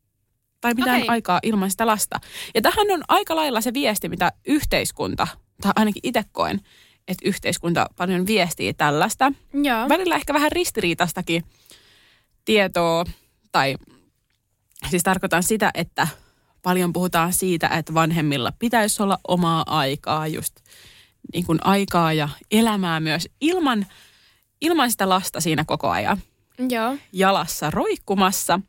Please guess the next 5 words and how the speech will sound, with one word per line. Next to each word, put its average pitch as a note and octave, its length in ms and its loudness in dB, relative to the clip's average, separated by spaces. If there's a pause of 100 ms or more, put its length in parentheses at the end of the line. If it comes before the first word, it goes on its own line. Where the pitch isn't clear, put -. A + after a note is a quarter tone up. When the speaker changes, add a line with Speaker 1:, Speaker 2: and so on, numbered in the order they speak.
(140)
Speaker 1:
Mut F3+ 200 -2
sitten E3 340 0
just E3 220 -2
vaikka D3+ 360 2 (840)
näissä E3+ 340 2